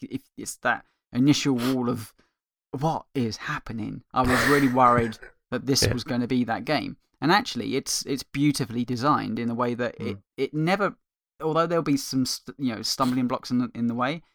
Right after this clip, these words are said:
Speaker 1: it
Speaker 2: Mm-hmm.
Speaker 1: never actually, I think, sets out to demand so much of the player that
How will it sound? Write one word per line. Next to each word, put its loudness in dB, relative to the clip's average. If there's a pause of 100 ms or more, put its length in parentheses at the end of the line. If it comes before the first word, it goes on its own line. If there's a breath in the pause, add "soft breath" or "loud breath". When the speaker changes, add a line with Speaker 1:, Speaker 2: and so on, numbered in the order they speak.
(160)
Speaker 1:
it 0
Speaker 2:
Mm-hmm. 4
Speaker 1:
never 6
actually, -2
I -4
think, -8 (400)
sets -2
out 2 (120)
to -2 (200)
demand 2 (280)
so 0
much 2
of -10
the -4
player 0 (600)
that -2